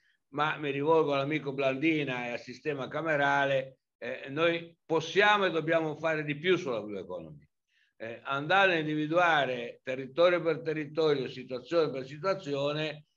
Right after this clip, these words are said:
eh, a potenziare naturalmente i, i valori naturali che ci sono. Io ad esempio sono di Imperia, noi abbiamo una buona cantieristica, ma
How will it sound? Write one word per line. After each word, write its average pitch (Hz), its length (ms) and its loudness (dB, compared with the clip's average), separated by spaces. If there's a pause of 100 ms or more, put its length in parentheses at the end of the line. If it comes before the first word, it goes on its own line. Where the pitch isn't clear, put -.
(140)
eh, 131 240 -6
a 143 160 -2
potenziare 147 1160 0
naturalmente 139 1040 -2 (200)
i, 135 260 -6
i 160 40 0
valori 151 380 4
naturali 147 540 -2
che 135 120 -6
ci 127 140 -12
sono. 110 640 2
Io 139 200 -6
ad 127 100 -8
esempio 131 800 0 (240)
sono 135 400 -2
di 143 100 0
Imperia, 156 920 4 (200)
noi 147 200 -4
abbiamo 147 400 0
una 139 120 -2
buona 147 340 2
cantieristica, 143 920 -2
ma 131 340 -4